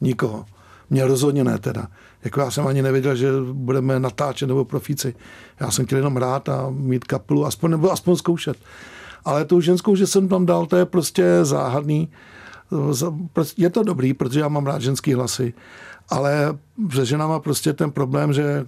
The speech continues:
když je mladá, tak časem chce mít dítě. To se prostě, a já to beru, protože to je, je to důležitý, je to nejdůležitější asi, jo. Ale vždycky to tu kapelu za-, vždycky to přijde v nevhodnou dobu, jako teďko naposledy,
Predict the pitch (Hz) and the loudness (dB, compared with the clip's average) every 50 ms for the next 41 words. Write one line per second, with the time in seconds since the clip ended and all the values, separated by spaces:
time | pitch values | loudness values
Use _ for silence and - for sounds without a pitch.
0 | - - - 202 202 _ _ - 220 220 220 208 196 190 196 190 190 185 170 - | -10 -14 -14 -14 -16 _ _ -20 -20 -18 -18 -18 -18 -18 -18 -18 -18 -18 -10 -6
1 | 139 131 127 151 139 135 131 131 143 135 135 143 151 - - 139 - - - - | -4 -2 0 0 0 0 0 0 0 -2 -2 -4 -8 -8 -10 -12 -12 -8 -6 -4
2 | 120 - 143 135 123 - 135 135 135 131 120 131 127 - 139 120 92 87 - _ | -4 -2 -2 -4 -2 -2 -2 -2 -2 -2 -2 -4 -4 -4 -6 -6 -6 -8 -12 _
3 | _ _ _ _ _ _ _ _ - 135 - - 147 147 - 139 - - - 147 | _ _ _ _ _ _ _ _ -10 -8 -4 -4 -6 -4 -4 -6 -4 -4 -4 -6
4 | 143 - - - - - 160 131 135 143 147 143 160 160 143 175 180 185 175 - | -6 -8 -20 -20 -14 -6 -2 0 2 2 0 0 -2 0 2 2 4 2 2 0
5 | - 131 113 131 123 - 156 143 147 139 143 147 151 165 180 170 175 165 156 151 | -2 -6 -4 -4 -4 -2 0 2 2 2 2 0 -2 -4 -6 -8 -10 -10 -8 -4
6 | 156 151 151 147 156 147 135 143 147 151 143 151 156 147 165 160 156 151 147 165 | 0 0 0 2 0 0 2 2 2 2 2 0 -2 -2 0 0 0 0 0 0
7 | 147 139 147 151 156 156 151 139 139 123 120 120 113 - 131 - - 135 131 123 | 0 0 0 0 0 0 0 0 -2 -2 -2 -2 -4 -6 -8 -6 -4 -6 -6 -4
8 | - - 151 139 - _ _ _ _ - 143 135 143 143 _ _ - - - - | -6 -8 -8 -10 -12 _ _ _ _ -8 -8 -6 -8 -8 _ _ -20 -20 -20 -20
9 | - - - _ - - 123 135 135 120 123 131 - - 147 143 151 147 - 143 | -20 -20 -20 _ -6 -4 -2 -2 -2 -2 -2 -4 -4 -4 -4 -4 -4 -4 -6 -6
10 | - 147 143 - - 151 147 143 143 131 120 139 127 135 - _ - 202 196 - | -6 -6 -6 -2 0 0 0 2 0 0 -2 -2 -4 -4 -12 _ -12 -12 -12 -14
11 | _ _ _ _ _ - 131 127 156 143 - - 202 190 190 - - 185 180 185 | _ _ _ _ _ -6 -2 -2 0 0 2 0 4 4 4 2 4 4 4 4
12 | 190 175 175 160 180 190 185 185 185 175 185 160 143 127 135 - 156 135 - 151 | 4 4 2 2 2 2 4 4 4 2 2 0 -2 -10 -10 -8 -8 -4 -4 -2
13 | 135 127 - 151 139 127 123 - 135 - - 135 170 196 - | -2 -2 -2 0 -2 -2 -2 -2 -2 0 0 2 2 2 2